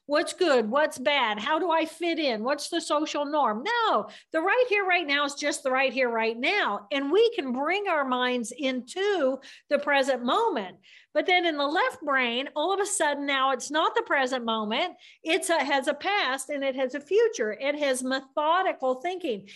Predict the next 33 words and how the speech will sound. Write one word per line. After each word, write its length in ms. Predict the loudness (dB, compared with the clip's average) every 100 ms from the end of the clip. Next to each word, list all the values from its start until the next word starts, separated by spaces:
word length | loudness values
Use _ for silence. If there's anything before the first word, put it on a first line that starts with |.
| -10 -4
It 120 | 2
has 220 | 2 0
linearity. 1300 | -2 0 0 0 -2 0 2 2 4 2 2 0 0
So 280 | 0 -2 0
A 260 | -2 0 -2
happens, 480 | -4 -4 -6 -4
then 260 | 0 0 0
B 220 | -4 -2
happens, 480 | -2 -2 -4 -6 -4
then 180 | -6 -6
C 300 | -6 -2 0
happens. 420 | 0 -2 -8 -10 -16 -20 -4
I 140 | -2
have 280 | 0 0 0
a 60 | -6
past, 500 | -6 -6 -4 -6 -2
then 140 | -2
I 120 | 0 0
have 180 | 0
a 80 | -2
present, 500 | -2 0 0 -2 -8
and 100 | -6
then 140 | -4 -2
I 100 | 0
have 200 | 0 -2
a 80 |
future. 580 | -2 2 2 2 -6 -8 -18 -12 -2
But 100 | -2
it's 200 | 0 2
also 360 | 2 2 0
then 220 | 2 0
the 220 | 0 -4 -4
emotions 920 | -4 0 2 4 4 4 2 0 -2